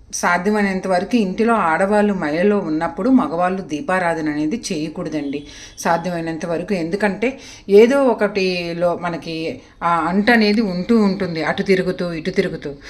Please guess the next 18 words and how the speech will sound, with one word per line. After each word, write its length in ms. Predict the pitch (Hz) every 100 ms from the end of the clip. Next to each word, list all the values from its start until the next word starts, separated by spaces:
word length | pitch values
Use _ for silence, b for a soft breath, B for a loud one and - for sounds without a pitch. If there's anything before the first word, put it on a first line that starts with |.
| B B
అందుకనే 480 | 165 190 247 254 170 - B B
మైల 280 | 175 180 214
అయిపోయిన 480 | 247 202 196 196 185
తరువాత 520 | 156 143 156 175 170 160 -
మగవాళ్ళు 560 | - 160 156 170 185 202
కానీ 340 | 208 202 226 208
ఆడవాళ్ళు 480 | 185 190 220 226 220
కానీ 280 | 214 208 254
ఇంట్లో 440 | 262 196 202 277
పూజ 420 | - 190 196 214
చేయాలి 340 | 220 202 202 202
అనుకున్నప్పుడు 680 | 156 160 202 190 - 208 403 B B B
ఆడవాళ్ళకి 640 | 202 226 302 311 262 220 196
మైల 320 | 175 185 233
అంతా 260 | 190 190 202
ఆగిపోయిన 600 | 147 175 220 226 208 190
తరువాత 500 | 151 147 170 170 226 311 B B B
అప్పుడు 360 | 311 - 359